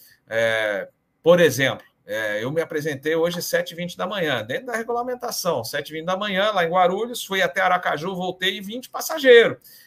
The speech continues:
né? Ah, mas poderia ter voado com, tripulando, vou pra Cuiabá, e,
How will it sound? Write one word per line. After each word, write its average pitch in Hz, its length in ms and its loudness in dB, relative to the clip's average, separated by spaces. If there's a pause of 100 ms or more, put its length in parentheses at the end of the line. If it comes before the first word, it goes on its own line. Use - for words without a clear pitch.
(120)
né? 135 400 4
Ah, 107 440 -4
mas 127 240 0
poderia 135 400 0
ter 147 140 -2
voado 135 640 0 (280)
com, 117 340 -8
tripulando, 131 640 2
vou 117 160 -8
pra 123 140 -4
Cuiabá, 160 640 2 (460)
e, 214 120 -14